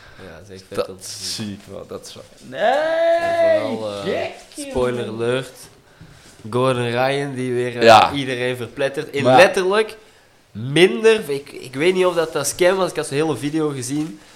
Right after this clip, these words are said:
Speaker 1: toch? En die, die
Speaker 2: Dat is
Speaker 1: had
Speaker 2: geen
Speaker 1: het, eh,
Speaker 2: spoiler, <laughs> dat fucking
Speaker 1: het is al
Speaker 2: iemand.
Speaker 1: gespoild, maar
Speaker 2: Gordon
Speaker 1: in
Speaker 2: Ryan.
Speaker 1: minder dan drie minuten volgens mij had hij heel zijn bracket getapt, toch? Allemaal tezamen, toch?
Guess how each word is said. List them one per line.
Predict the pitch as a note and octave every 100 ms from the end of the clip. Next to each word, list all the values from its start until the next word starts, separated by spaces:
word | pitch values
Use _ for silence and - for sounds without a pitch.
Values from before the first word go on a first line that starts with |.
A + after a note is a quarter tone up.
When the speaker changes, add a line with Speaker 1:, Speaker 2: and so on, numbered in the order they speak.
| - -
Speaker 1:
toch? | C3+ D#3
En | C3+ B2+
die, | B2+ B2+
die | A#2+
Speaker 2:
Dat | A#2
is | A#2+
Speaker 1:
had | C3
Speaker 2:
geen | B2+
Speaker 1:
het, |
eh, | -
Speaker 2:
spoiler, | C#3 C#3+ F3 C#3+ E3 -
<laughs> | D3 C#3
dat | D#3 C3
fucking | B2+ C3+ - A2+ E2+ B1
Speaker 1:
het | C3+
is | C#3
al |
Speaker 2:
iemand. | C#3+ B2+
Speaker 1:
gespoild, | A#2+ - C#3 D3 D3
maar | A#2+ A#2+ A#2 -
Speaker 2:
Gordon | B2 C3 A#2+
Speaker 1:
in | A2
Speaker 2:
Ryan. | A#2+ A#2+ C3
Speaker 1:
minder | F3 A3 A3 E3+
dan | D3+ C3
drie | A#2+ D3+ G#3+
minuten | G3 F3+ A#3 A3
volgens | G3+ G#3 G3 G3
mij | G3 G#3
had | E3 D3
hij | C3+
heel | A#2+ C#3 E3 G3 F#3+ F#3 -
zijn | A#2+ C#3+ C#3
bracket | C3 D3 D3 C#3+
getapt, | - A#2 D3 A#2+ -
toch? | A#2+ B2+ D#3 - -
Allemaal | F#3+ F#3+ F3 E3+
tezamen, | D3+ - E3 C#3 A#2+ A#2
toch? | D3